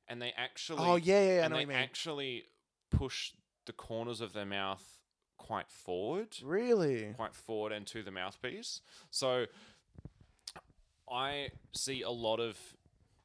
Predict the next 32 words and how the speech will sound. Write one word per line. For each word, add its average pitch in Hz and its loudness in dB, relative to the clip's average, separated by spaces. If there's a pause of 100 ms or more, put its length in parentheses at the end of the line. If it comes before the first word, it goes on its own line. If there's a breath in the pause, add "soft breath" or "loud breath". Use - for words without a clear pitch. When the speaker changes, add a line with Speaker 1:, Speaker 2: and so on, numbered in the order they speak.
(180)
Speaker 1:
a 107 -8
lot 107 -2
of 104 -2
trumpet 104 -4
players, 87 0 (100)
um, 87 0
a 95 -4
lot 98 6
of 95 0
kids 90 -2 (160)
always, 101 4
like, 90 0
really 95 -2
tightening 95 -2
their 85 0
whole 98 2
face 90 0
and 87 -6
squeezing 95 -2
to 95 -8
get 90 0
it. 82 0 (120)
Speaker 2:
Mm. 131 -4
Speaker 1:
So 107 2
I 110 0 (1120)
have 98 -2
completely 101 -4
removed 92 -4
the 90 -8
word 85 0 (520)
tight - -4 (240)
Speaker 2:
Right. 151 6